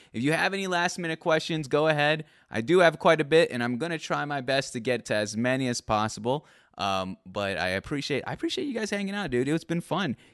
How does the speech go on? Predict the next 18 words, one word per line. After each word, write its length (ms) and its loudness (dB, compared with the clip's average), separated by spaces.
Kaylee, 380 -2
man, 400 -2
she's 460 -8
fucking 520 -18
genius. 560 -8
All 100 -6
right, 300 -6
I 100 -6
can't, 400 -4
guys. 360 -6
I 20 -8
have 220 -6
no, 280 -4
I 60 -10
had 240 -4
no 200 -2
fuck, 480 -12
I 40 -10